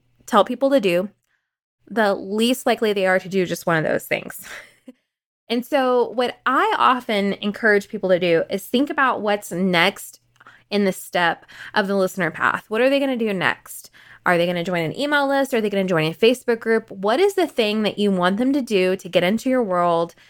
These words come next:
to build that connection? And that's the thing you're going to ask them to do.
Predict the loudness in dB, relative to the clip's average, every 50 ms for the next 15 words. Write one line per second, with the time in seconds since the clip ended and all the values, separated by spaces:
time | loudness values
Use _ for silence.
0 | _ _ _ _ -8 -8 -4 0 2 2 2 2 0 -2 -2 -4 -8 -6 -2 -2
1 | -2 -2 -2 -2 0 2 2 0 -2 -8 -18 -20 -12 -6 -2 0 2 4 4 4
2 | 4 2 -2 -10 -8 -6 -4 -6 -4 -6 -8 -12 _ _ _ _ _ _ -6 -4
3 | 0 0 0 0 0 -2 -2 2 2 2 2 0 -4 -8 -6 -6 -6 -8 -8 -4
4 | -2 0 0 -2 -2 -8